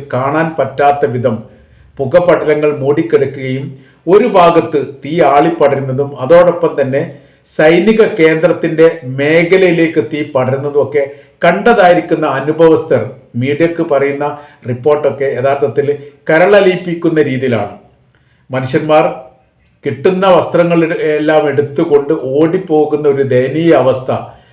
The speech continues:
ചരിത്രത്തിൽ ഇന്ന് വരെ ഇസ്രായേലിന് ഇല്ലാത്തതാണ്. അതും യഥാർത്ഥത്തിൽ അനുഭവിക്കേണ്ട ഒരു സ്ഥിതി വന്നു.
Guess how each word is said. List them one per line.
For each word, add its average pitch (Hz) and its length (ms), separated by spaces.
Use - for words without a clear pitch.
ചരിത്രത്തിൽ 143 500
ഇന്ന് 147 200
വരെ 143 200
ഇസ്രായേലിന് 175 640
ഇല്ലാത്തതാണ്. 135 720
അതും 180 520
യഥാർത്ഥത്തിൽ 127 480
അനുഭവിക്കേണ്ട 127 680
ഒരു 120 60
സ്ഥിതി 117 380
വന്നു. 95 180